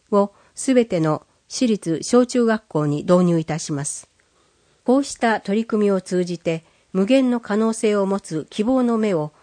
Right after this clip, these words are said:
大きく伸ばしていく考えであります。一方、縮小に向かう街の中で、高齢者や障害のある人など、社会的に弱い立場にある方々、また、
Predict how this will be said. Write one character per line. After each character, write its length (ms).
大 200
き 140
く 160
伸 100
ば 140
し 60
て 140
い 80
く 200
考 300
え 120
で 100
あ 60
り 120
ま 120
す。 300
一 120
方、 320
縮 240
小 220
に 120
向 140
か 160
う 100
街 260
の 120
中 240
で、 180
高 220
齢 200
者 160
や 220
障 280
害 160
の 120
あ 80
る 100
人 200
な 140
ど、 180
社 180
会 220
的 240
に 180
弱 220
い 120
立 220
場 120
に 120
あ 80
る 100
方 240
々、 320
ま 120
た、 260